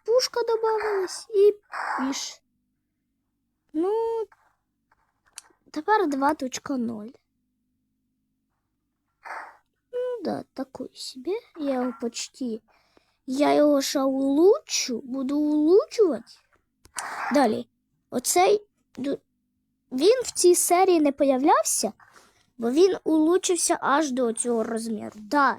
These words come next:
це він за таку зробив такий. Да, це, це він два точка нуль. Це два точка нуль.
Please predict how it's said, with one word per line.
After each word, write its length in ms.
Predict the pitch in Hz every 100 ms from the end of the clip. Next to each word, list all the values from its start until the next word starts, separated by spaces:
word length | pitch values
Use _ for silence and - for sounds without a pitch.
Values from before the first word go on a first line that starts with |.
| -
це 220 | - 247
він 400 | 247 262 339 349 - _ _ _ _
за 240 | 247 254
таку 360 | 254 330 427 392
зробив 460 | 254 277 349 311
такий. 560 | 262 254 - 240 175 - - _ - - - _ _ _
Да, 160 | 226 214
це, 240 | - 214 - _ _ _ _ _ _ -
це 220 | - 240
він 440 | 240 311 330 302 - _ _ _ _ _ _ _ _ _ _ _
два 460 | 220 233 240 233 247 _ -
точка 460 | 233 226 - - 247 - -
нуль. 360 | 220 220 - - - _ _ _ _ _ _ _ - - _ -
Це 120 | 277
два 240 | 247 302
точка 480 | 320 320 - - 294
нуль. 460 | 294 311 311 247